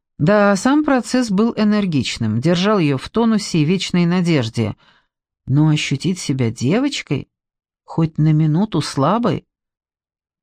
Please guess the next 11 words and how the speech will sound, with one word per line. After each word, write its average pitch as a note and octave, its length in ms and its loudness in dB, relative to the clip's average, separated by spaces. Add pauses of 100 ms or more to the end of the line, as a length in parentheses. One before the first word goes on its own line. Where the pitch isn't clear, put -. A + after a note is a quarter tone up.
(560)
для D#3+ 260 2
этого G#3 260 0
нужен G3 300 2
кто-то F#3 360 -2
очень G3+ 360 0
сильный F3+ 460 0
рядом, B2 460 -2 (680)
она A3+ 260 2
отмахнулась G#3 760 0
от E3 200 -4
комплимента. D#3 880 -2